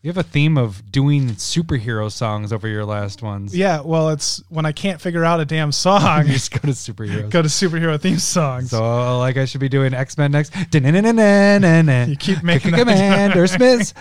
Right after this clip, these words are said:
Speaker 1: Commander Smiths. See how when I have to repeat
Speaker 2: You
Speaker 1: it,
Speaker 2: can
Speaker 1: I
Speaker 2: do
Speaker 1: do
Speaker 2: it.
Speaker 1: it.
Speaker 2: Yeah.
Speaker 1: <laughs> Welcome,
Speaker 2: Come
Speaker 1: Commander Smiths.
Speaker 2: We are the Commander Smiths.
Speaker 1: I am Adam Smith.
Speaker 2: And I'm Lowry Smith.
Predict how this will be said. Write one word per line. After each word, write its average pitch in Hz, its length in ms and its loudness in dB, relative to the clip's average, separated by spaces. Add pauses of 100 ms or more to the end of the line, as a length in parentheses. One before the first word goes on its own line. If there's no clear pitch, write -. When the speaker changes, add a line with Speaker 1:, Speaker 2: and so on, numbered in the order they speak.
(140)
Speaker 1:
Commander 196 1000 2
Smiths. 190 360 -2
See 156 100 2
how 151 180 4
when 131 180 -2
I 131 60 0
have 131 180 0
to 131 140 -4
repeat 123 360 -4
Speaker 2:
You - 80 2
Speaker 1:
it, - 80 0
Speaker 2:
can 156 100 2
Speaker 1:
I 196 100 4
Speaker 2:
do - 80 -6
Speaker 1:
do - 400 -2
Speaker 2:
it. - 160 -2
Speaker 1:
it. 165 120 2 (140)
Speaker 2:
Yeah. 160 220 -2 (460)
Speaker 1:
<laughs> - 20 -14 (1000)
Welcome, 226 140 4
Speaker 2:
Come 220 80 2
Speaker 1:
Commander 190 240 2
Smiths. 147 360 0
Speaker 2:
We 160 140 2
are 156 40 0
the 165 100 -2
Commander 180 320 0
Smiths. 143 440 -2
Speaker 1:
I 156 220 2
am 165 160 0
Adam 156 180 0
Smith. 131 280 -6
Speaker 2:
And 139 100 -2
I'm 139 220 -4
Lowry 160 240 -2
Smith. 135 280 -6